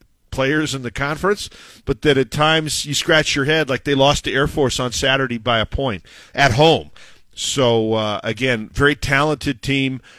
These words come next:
Uh, three, their, their perimeter players of, of Dent, House, and Mashburn are as good as anybody's in the conference. It'll be a fun game to watch. Would think that, you know, sometimes you expect a low-scoring defensive game. I would think the game Saturday with New Mexico would be high-scoring.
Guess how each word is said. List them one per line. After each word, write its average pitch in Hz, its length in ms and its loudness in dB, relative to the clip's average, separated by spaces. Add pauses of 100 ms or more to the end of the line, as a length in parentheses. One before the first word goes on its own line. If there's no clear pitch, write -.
(180)
Uh, 104 360 -2 (280)
three, 147 460 0
their, 147 340 4
their 151 140 6
perimeter 143 480 0
players 120 480 -2
of, 101 260 -8
of 104 220 -10
Dent, 127 220 -2
House, 127 420 -2
and 110 180 -8
Mashburn 113 560 -4
are 104 80 -6
as 101 120 -6
good 117 160 -4
as 98 120 -6
anybody's 104 540 -6
in 101 60 -14
the 92 80 -14
conference. 98 500 -10
It'll 123 140 -4
be 117 160 -2
a 104 60 -2
fun 123 280 -4
game 117 220 -6
to 101 80 -2
watch. 107 340 -4
Would 101 140 -12
think 123 240 -6
that, 113 200 -6 (360)
you 139 80 0
know, 123 80 6
sometimes 151 420 2
you 139 80 2
expect - 420 0
a 117 140 -2
low-scoring 131 640 2
defensive 127 480 -4
game. 127 240 -4 (360)
I 139 160 4
would 143 160 2
think 135 180 -4
the 131 80 -8
game 120 220 -4
Saturday 113 440 0
with 104 180 -8
New 107 80 -6
Mexico 104 520 -4
would 95 120 -6
be 95 80 -6
high-scoring. 87 600 -8